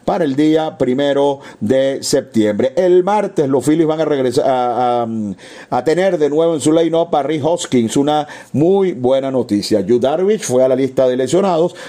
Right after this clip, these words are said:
no cuenta esta semana y al menos la mitad de la otra tampoco.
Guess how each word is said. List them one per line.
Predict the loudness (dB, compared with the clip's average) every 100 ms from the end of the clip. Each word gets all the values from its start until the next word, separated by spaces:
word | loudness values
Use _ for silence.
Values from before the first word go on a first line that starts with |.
| -4
no | -2 0
cuenta | 0 0 0 0 0
esta | 0 0
semana | 0 0 0
y | 2
al | 0
menos | 0 0
la | 0
mitad | 0 0 0
de | 0
la | 2 2
otra | 0 0
tampoco. | 0 -2 -2 -2 -2 -8